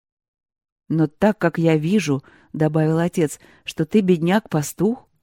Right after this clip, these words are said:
то я могу тебя накормить". Тогда мнимый пастух сказал своим родителям:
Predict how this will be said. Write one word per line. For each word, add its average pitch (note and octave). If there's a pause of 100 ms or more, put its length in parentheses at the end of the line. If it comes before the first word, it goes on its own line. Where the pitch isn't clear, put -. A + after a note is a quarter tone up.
(200)
то -
я D3
могу C3
тебя F#3
накормить". G3 (960)
Тогда D3+
мнимый E3+
пастух F3+ (240)
сказал D3+
своим D#3
родителям: C#3+